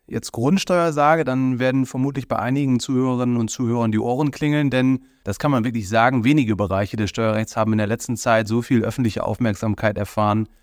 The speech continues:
wie die Grundsteuerreform. Mittlerweile liegt ja auch die erste finanzgerichtliche Hauptsacheentscheidung des Finanzgerichts Köln zu einem Musterverfahren zum sogenannten Bundesmodell vor,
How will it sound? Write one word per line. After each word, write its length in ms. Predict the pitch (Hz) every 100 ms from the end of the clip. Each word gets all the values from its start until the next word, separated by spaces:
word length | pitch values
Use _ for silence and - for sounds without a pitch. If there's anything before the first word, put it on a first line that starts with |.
| _ _ _
wie 80 | 107
die 80 | 104
Grundsteuerreform. 1160 | 104 123 143 - 87 87 87 82 - 98 117 170 _ _ _ _ _ _ _ -
Mittlerweile 680 | 117 120 104 113 131 160
liegt 260 | 139 147 -
ja 140 | 135
auch 320 | 120 123 123 -
die 500 | - 110 110 110 110
erste 800 | - 113 110 - 117 107 107
finanzgerichtliche 840 | 101 107 117 127 - 117 - 110 95
Hauptsacheentscheidung 1000 | 135 156 170 160 147 143 147 147 151 127
des 140 | 117
Finanzgerichts 680 | 127 117 113 - 101 - -
Köln 540 | 127 135 147 151 160
zu 160 | - -
einem 140 | 113
Musterverfahren 680 | 123 - 139 139 - 123 123
zum 380 | 120 113 110 113
sogenannten 640 | 120 117 113 107 110 101 95
Bundesmodell 720 | 110 147 143 151 131 135 147
vor, 440 | - 151 147 156